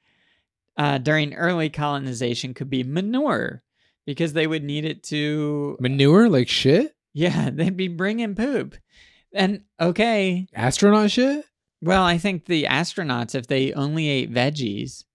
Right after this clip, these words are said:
Speaker 1: and non-dairy, non-animal products, then they could use that, I,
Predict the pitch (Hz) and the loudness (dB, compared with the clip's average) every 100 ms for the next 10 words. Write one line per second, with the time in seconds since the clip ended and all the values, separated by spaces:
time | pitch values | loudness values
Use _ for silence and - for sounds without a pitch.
0 | _ _ _ _ _ 135 131 123 127 127 | _ _ _ _ _ -6 -4 -2 0 0
1 | 127 123 113 123 117 113 117 117 117 117 | -2 -4 -6 -4 -2 0 0 -2 -2 -4
2 | 120 120 123 117 117 117 113 - 143 160 | -4 -2 -2 -2 -2 -4 -6 -2 -2 0
3 | 113 104 - 139 165 180 - 190 285 156 | -4 -8 -6 -4 -4 -6 -6 -6 -4 -6
4 | 120 110 104 98 120 113 104 | -6 -6 -8 -8 -8 -8 -10